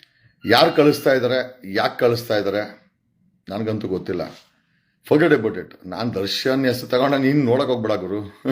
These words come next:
<laughs> ಈಗ ದರ್ಶನ್ ಏನ್ ಮೇಲಿಂದ ಉದುರಿಲ್ಲ. ಓಕೆ, ಹಂಗಾಗಿ he is no-, he is not unquestionable. We will question him. ಯಾಕೆ? ಎಲ್ಲಾರ್ನೂ ಅವ್ನ್ ದ-, ಅವ್ನ್ ಧಮ್ಕಿ ಹಾಕ್ಬೋದು, ಮನೇಲಿರೋ ಹೆಂಡ್ರಿಗೆ ಧಮ್ಕಿ ಹಾಕ್ಬೋದು, ಉಮಾಪತಿಗೆ ಹಾಕ್ಬೋದು, ಇಡೀ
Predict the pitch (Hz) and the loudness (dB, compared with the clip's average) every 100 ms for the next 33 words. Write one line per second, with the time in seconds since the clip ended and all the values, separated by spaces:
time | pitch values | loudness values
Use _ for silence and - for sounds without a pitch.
0 | 120 139 - - - 147 135 117 110 - | -2 -2 -4 -10 0 2 2 4 2 4
1 | 151 143 127 127 147 139 110 104 123 135 | 2 2 2 4 4 4 2 2 -2 0
2 | 98 104 - _ _ _ 113 113 120 - | 0 -2 -6 _ _ _ -6 -2 -2 -4
3 | _ _ _ _ _ _ _ - 104 123 | _ _ _ _ _ _ _ -12 2 4
4 | 127 110 90 90 - 156 135 156 156 151 | 4 2 0 -4 0 2 6 6 8 6
5 | 139 156 156 135 135 135 - 131 110 98 | 4 4 4 2 2 -2 -2 -2 -2 -4
6 | 92 170 202 156 120 165 139 92 - - | -2 2 4 4 4 2 0 -2 -6 -16
7 | _ _ _ - 127 175 190 190 - _ | _ _ _ -2 0 2 0 -2 -10 _
8 | _ _ _ _ - 113 151 160 151 147 | _ _ _ _ 0 4 6 4 4 4
9 | 156 139 131 131 139 131 147 160 143 123 | 4 4 2 2 2 0 2 4 4 2
10 | 131 147 131 98 _ _ _ _ _ - | -2 0 -2 -6 _ _ _ _ _ -2
11 | 139 165 160 156 147 151 160 151 143 151 | 2 4 6 6 6 4 2 2 4 2
12 | 143 131 135 151 143 147 156 147 143 135 | 2 0 2 2 2 2 2 0 2 0
13 | 127 135 143 156 127 120 _ _ _ - | 0 2 4 4 2 -8 _ _ _ 2
14 | 147 190 180 | 6 8 6